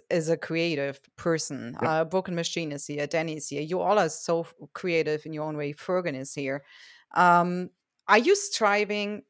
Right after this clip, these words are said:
Speaker 1: to be unique in your creative endeavors? Or, um,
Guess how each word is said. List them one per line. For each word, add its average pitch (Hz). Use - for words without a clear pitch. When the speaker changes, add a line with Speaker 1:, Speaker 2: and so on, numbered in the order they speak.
Speaker 1:
to 208
be 190
unique 160
in 202
your 196
creative 180
endeavors? 185
Or, 165
um, 160